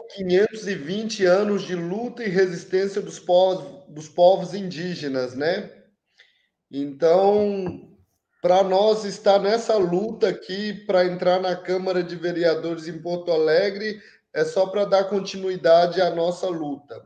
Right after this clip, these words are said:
né? Sobre a Manuela, que o parente perguntou, eu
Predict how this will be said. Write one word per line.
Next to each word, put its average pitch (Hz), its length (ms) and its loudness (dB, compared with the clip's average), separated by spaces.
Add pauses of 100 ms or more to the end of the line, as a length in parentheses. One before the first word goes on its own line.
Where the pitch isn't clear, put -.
né? 151 240 -8 (640)
Sobre 240 420 8
a 254 60 6
Manuela, 226 680 6
que - 140 -4
o 185 60 -4
parente 190 400 2
perguntou, 185 960 0 (1080)
eu 247 600 2